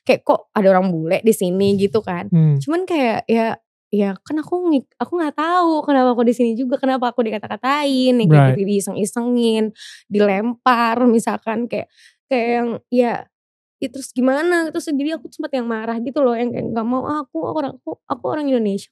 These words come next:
Speaker 1: kok, emang kenapa, emang salah ya aku loh kayak, kayak gini?" gitu. Terus,
Speaker 2: Hmm.
Speaker 1: ya misalkan aku naik angkot gitu, kayak, "Ih, kok bule naik angkot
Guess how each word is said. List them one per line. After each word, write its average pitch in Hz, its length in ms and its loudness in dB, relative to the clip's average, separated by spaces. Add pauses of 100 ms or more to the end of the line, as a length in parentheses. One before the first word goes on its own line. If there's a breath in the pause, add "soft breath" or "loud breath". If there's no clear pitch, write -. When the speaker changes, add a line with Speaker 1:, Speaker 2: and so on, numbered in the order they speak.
Speaker 1:
kok, 294 300 0
emang 302 180 -8
kenapa, 311 300 -6
emang 320 100 -8
salah 226 300 -6
ya 214 180 -4
aku 247 160 -2
loh 233 160 2
kayak, 226 160 -12
kayak 220 220 -4
gini?" 233 480 -4
gitu. - 400 -8
Terus, 165 260 6
Speaker 2:
Hmm. 147 80 0 (540 loud breath)
Speaker 1:
ya 285 60 2 (120)
misalkan 254 300 0
aku 285 160 0
naik - 160 -4
angkot 262 400 -6
gitu, 226 260 0
kayak, 208 300 -4 (1300)
"Ih, 233 80 -6
kok 233 80 -8
bule 240 240 4
naik 262 80 0
angkot 202 320 -2